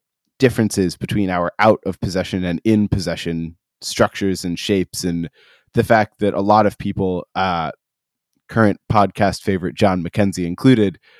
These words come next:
have, you know, declared Arsenal the best out of possession team in the world. And we looked pretty woeful on the ball last night, and compared to what was a very stout out of possession game, I mean, their first shot on target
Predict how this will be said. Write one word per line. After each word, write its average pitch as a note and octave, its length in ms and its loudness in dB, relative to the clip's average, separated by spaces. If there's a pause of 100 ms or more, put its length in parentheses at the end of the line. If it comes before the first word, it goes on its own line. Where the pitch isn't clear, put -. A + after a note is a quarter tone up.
(160)
have, G#2+ 380 4
you G2 120 -2
know, E2+ 100 -4
declared G#2+ 480 2
Arsenal G2+ 380 2
the F2+ 120 -4
best G#2+ 300 0
out G#2+ 140 2
of G2 180 -6
possession G2+ 480 -2
team G#2+ 260 -2
in F#2 100 -2
the F#2 80 -2
world. G2+ 400 4 (340)
And A#2 140 4
we A#2+ 120 4
looked - 340 0
pretty C3 240 4
woeful G#2+ 600 4
on B2+ 240 6
the A2 100 4
ball F2 260 -2
last F2 300 -4
night, F2 260 -2
and F#2+ 140 -4
compared C#3 500 -2
to F2+ 340 -2 (480)
what B2+ 140 6
was G2 140 -4
a G2 40 -4
very G2 320 2
stout D3 360 4
out G#2+ 140 0
of - 100 -16
possession G2 340 -4
game, F#2 200 -2
I F#2 80 0
mean, F#2 200 0
their F#2+ 140 0
first A#2+ 600 0 (400)
shot - 360 4
on G2 200 -2
target G2+ 480 -2